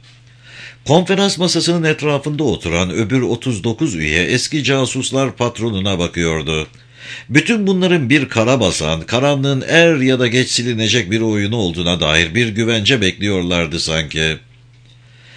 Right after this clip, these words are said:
Irvin resmi olarak hiçbir şey yapılmadı dedi.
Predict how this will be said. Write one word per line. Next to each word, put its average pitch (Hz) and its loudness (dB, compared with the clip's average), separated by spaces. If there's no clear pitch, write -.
Irvin 175 6
resmi 165 2
olarak 139 2
hiçbir 123 -2
şey 113 2
yapılmadı 82 -2
dedi. 76 -2